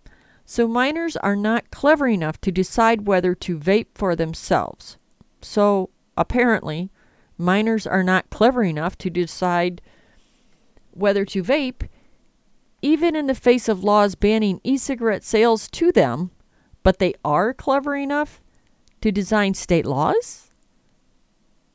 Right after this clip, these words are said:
I guess the anti-vapers believe state legislators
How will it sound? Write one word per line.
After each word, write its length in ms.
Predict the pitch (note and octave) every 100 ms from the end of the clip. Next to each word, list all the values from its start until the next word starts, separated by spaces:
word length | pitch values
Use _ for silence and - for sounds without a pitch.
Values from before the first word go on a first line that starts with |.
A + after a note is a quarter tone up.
| _ _ _ -
I 100 | F3+
guess 340 | G3 - -
the 200 | - -
anti-vapers 920 | G3+ A#3 - A#3+ A3+ F3+ E3+ - E3
believe 480 | - F3 E3+ F#3 F#3
state 340 | - - A#3 -
legislators 840 | E3 E3 E3 - D3 D3+ D3 -